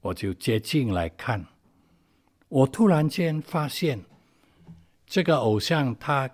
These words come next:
开口笑，他口是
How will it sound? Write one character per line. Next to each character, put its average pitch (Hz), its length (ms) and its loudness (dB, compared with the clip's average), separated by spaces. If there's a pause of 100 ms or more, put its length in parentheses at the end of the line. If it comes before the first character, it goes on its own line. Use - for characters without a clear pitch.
(100)
开 156 300 -4
口 90 420 -6
笑， - 720 -6 (1400)
他 131 140 -2
口 87 260 -8
是 90 180 -10